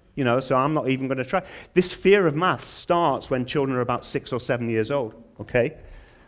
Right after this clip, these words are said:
What I'm trying to do is, is, um, help children see that there can be different right answers in maths, okay? But it's about your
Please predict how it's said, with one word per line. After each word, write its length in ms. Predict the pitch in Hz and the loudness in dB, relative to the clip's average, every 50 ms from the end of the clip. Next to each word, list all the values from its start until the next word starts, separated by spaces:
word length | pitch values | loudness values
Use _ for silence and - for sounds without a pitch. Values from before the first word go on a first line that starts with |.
| _ - - - - - - _ _ _ _ _ _ - - _ _ - - - - - - - - _ - - - | _ -20 -20 -20 -20 -20 -20 _ _ _ _ _ _ -20 -20 _ _ -20 -20 -20 -20 -20 -20 -20 -20 _ -20 -20 -6
What 200 | - 135 165 185 | -2 0 2 2
I'm 100 | 185 190 | 2 0
trying 220 | - 185 185 175 | 0 0 2 2
to 80 | 156 131 | 2 2
do 320 | 120 170 165 143 123 - - | 4 4 4 4 2 0 2
is, 420 | 123 120 123 120 120 123 - - | 4 4 6 6 4 2 0 -4
is, 440 | - - 113 120 123 117 123 - - - _ _ _ _ - | -8 -2 0 0 0 0 -2 -6 -14 -20 _ _ _ _ 0
um, 400 | 117 113 117 117 113 110 107 - - - _ _ | 0 2 2 2 0 0 -4 -6 -10 -18 _ _
help 380 | - - - 180 208 196 - - | -14 -4 0 0 0 0 -2 -4
children 500 | - 165 139 120 107 95 110 107 117 110 | -2 0 2 2 2 0 0 -2 -2 -4
see 680 | - - - - 214 190 151 113 104 113 135 151 - - - - _ _ _ - | -6 -6 -2 0 2 2 2 2 2 0 -2 -4 -6 -12 -20 -20 _ _ _ 2
that 340 | 131 127 127 127 - - - - _ _ _ _ - | 2 2 2 0 -4 -12 -18 -20 _ _ _ _ -6
there 100 | 143 139 | -6 -6
can 380 | - - - 180 185 202 208 | -6 -8 -8 -6 -6 -4 -2
be 100 | 180 165 | -2 -2
different 360 | 151 156 147 - - 139 101 90 | -2 -2 -4 -6 -4 -6 -6 -4
right 220 | 113 113 107 - | -4 -4 -4 -4
answers 480 | 95 107 98 98 - - 101 101 - - | -4 -6 -8 -8 -8 -8 -8 -8 -8 -10
in 240 | - 104 101 98 101 | -10 -8 -6 -4 -4
maths, 580 | 98 98 135 208 - - - - - - - - - - - | -4 -4 -4 -6 -10 -14 -20 -20 -20 -20 -20 -20 -20 -12 -10
okay? 380 | 110 113 - 139 131 135 - - - - - - - - - | -10 -8 -2 0 0 0 -2 -4 -10 -20 -20 -20 -20 -8 -2
But 100 | 131 135 | 0 0
it's 220 | 131 131 131 - | 0 0 -2 -4
about 300 | 135 127 143 143 135 - | -4 -4 -2 -2 -2 0
your 320 | 131 131 127 127 127 123 | 2 2 4 2 2 -2